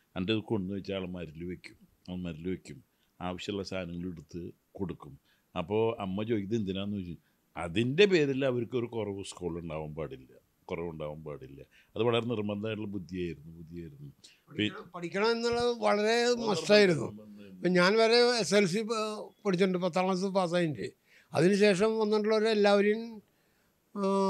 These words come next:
Speaker 1: കോളേജ്
Speaker 2: മ-,
Speaker 1: വിദ്യാഭ്യാസത്തിന്
Speaker 2: കോളേജ് വിദ്യാഭ്യാസം, ഒരു അനുജൻ
Speaker 1: വേണം നിർബന്ധമായിരുന്നു.
Speaker 2: എം കോം ആണ്, പെങ്ങള് ബി എസ് സി ആണ്. അത് സീറ്റ് ഞങ്ങൾ, ഏ, ബി എഡിന് സീറ്റ്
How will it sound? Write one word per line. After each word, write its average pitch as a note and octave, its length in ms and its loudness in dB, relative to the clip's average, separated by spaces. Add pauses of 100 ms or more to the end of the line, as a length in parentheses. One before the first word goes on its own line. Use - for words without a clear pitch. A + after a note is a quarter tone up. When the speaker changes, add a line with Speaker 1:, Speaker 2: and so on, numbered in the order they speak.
(300)
Speaker 1:
കോളേജ് D3 240 -2
Speaker 2:
മ-, D#3+ 60 -2
Speaker 1:
വിദ്യാഭ്യാസത്തിന് F3 400 -2
Speaker 2:
കോളേജ് G3+ 280 2
വിദ്യാഭ്യാസം, G#3 560 -2 (300)
ഒരു F#3+ 140 -4
അനുജൻ G3+ 200 2
Speaker 1:
വേണം G#3+ 160 6
നിർബന്ധമായിരുന്നു. E3 540 0
Speaker 2:
എം G#3 160 2
കോം - 20 -4 (120)
ആണ്, G#3 140 -4 (580)
പെങ്ങള് G3+ 320 2
ബി G#3 280 0
എസ് F#3 100 0
സി A#3 100 6
ആണ്. A3 220 8 (240)
അത് F3 200 -2
സീറ്റ് G3 260 2
ഞങ്ങൾ, G#3 240 8
ഏ, G#3 440 2 (100)
ബി F#3+ 180 4
എഡിന് F#3+ 280 6
സീറ്റ് F#3+ 420 6